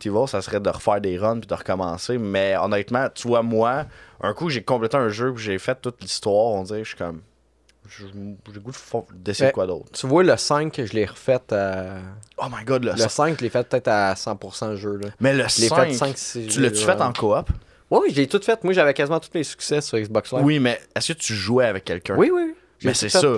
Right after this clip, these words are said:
Speaker 1: Ah, il était insane.
Speaker 2: Ben non, mais pas avec quelqu'un que je connaissais, là,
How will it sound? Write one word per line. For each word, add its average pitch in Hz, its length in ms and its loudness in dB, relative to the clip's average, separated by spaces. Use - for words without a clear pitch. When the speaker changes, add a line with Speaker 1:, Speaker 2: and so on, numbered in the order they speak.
Speaker 1:
Ah, 120 100 -2
il 113 60 -4
était 104 220 0
insane. 123 360 4
Speaker 2:
Ben - 40 6
non, 185 60 6
mais 170 100 4
pas 185 140 6
avec 160 200 2
quelqu'un 147 460 2
que 120 120 -4
je - 60 -6
connaissais, 120 420 -2
là, 233 60 -10